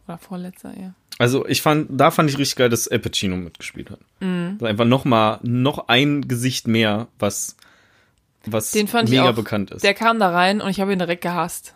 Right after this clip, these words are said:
Speaker 2: Ja.
Speaker 1: Also so, er war direkt so der richtig eklig schleimige Typ, der alle so übers Ohr haut, ne? Und ich war direkt so, "Boah, ey, nehmt dem alles, was ihm lieb ist."
Speaker 2: Ja, seine Assistentin hab ich auch gehasst.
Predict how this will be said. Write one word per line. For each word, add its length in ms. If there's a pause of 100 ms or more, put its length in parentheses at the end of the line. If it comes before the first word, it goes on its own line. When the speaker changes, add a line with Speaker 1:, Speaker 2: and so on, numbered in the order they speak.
Speaker 2:
Ja. 180 (100)
Speaker 1:
Also 260
so, 180
er 160
war 160
direkt 320
so 160
der 160
richtig 460
eklig 440
schleimige 540
Typ, 260
der 200
alle 320
so 200
übers 500
Ohr 360
haut, 360
ne? 100
Und 100
ich 80
war 60
direkt 220
so, 100
"Boah, 380
ey, 140
nehmt 320
dem 220
alles, 440
was 220
ihm 160
lieb 300
ist." 180
Speaker 2:
Ja, 220
seine 260
Assistentin 520
hab 80
ich 100
auch 100
gehasst. 400